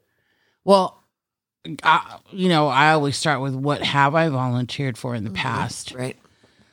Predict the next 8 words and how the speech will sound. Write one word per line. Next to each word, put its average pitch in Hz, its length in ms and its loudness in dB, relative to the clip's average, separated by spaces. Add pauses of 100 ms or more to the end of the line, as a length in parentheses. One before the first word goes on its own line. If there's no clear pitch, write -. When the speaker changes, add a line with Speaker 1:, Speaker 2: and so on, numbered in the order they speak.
(580)
Speaker 1:
So 196 680 4 (320)
I've 196 380 2
done 202 320 2
things 196 320 2
like 170 240 0
Union 175 360 4
Rescue 160 440 0
Mission. 147 580 0